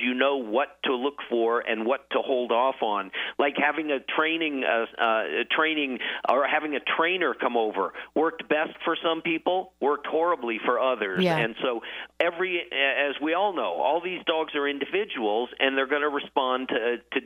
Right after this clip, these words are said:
Speaker 1: different things that are done.
Speaker 2: Right, and that doesn't surprise me at all because that's the case anyway with dogs. I mean, I've said that,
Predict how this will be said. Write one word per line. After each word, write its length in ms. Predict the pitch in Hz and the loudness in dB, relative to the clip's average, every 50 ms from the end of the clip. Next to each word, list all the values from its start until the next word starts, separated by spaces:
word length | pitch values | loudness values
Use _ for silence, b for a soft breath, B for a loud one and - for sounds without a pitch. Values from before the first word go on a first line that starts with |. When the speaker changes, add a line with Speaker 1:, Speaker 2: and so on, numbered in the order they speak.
| - | -2
Speaker 1:
different 380 | 147 147 - - 131 127 123 - - | -2 -2 0 0 -2 -2 -2 -2 -2
things 280 | - 139 135 139 135 - - | -2 0 0 -2 -4 -2 0
that 100 | 127 117 | 0 0
are 120 | 110 110 107 | 2 0 0
done. 340 | 120 131 139 135 107 87 - - - | 2 2 2 0 0 -2 -6 -4 0
Speaker 2:
Right, 300 | 185 190 180 175 165 - | 4 4 4 4 2 0
and 140 | - 208 220 | 0 0 2
that 160 | 240 254 254 | 2 2 2
doesn't 300 | - 226 214 180 180 185 | 0 0 -2 -2 -4 -6
surprise 500 | 175 - - 175 - 196 196 190 180 160 | -6 -6 -8 -2 2 2 4 4 2 0
me 120 | 175 170 170 | 0 0 2
at 100 | 170 180 | 4 4
all 240 | 208 226 190 165 151 | 4 4 4 2 -2
because 360 | 160 160 - 180 180 165 151 | -4 -4 -2 -2 -2 -2 0
that's 300 | - 170 175 - - - | 0 0 0 0 -2 -6
the 120 | - 165 | -6 -6
case 340 | - - 180 180 170 - - | -2 0 0 0 0 -2 -2
anyway 400 | 151 196 208 208 165 151 143 143 | 0 0 0 2 2 2 0 0
with 240 | 135 135 139 - - | 0 -2 -4 -2 2
dogs. 340 | 156 147 143 139 139 - 156 | 2 4 4 2 0 -2 -2
I 40 | |
mean, 140 | 151 156 156 | 0 2 2
I've 180 | 156 165 170 - | 2 2 0 0
said 220 | - 170 156 143 | -2 -2 0 2
that, 240 | 151 151 151 151 | 2 2 2 0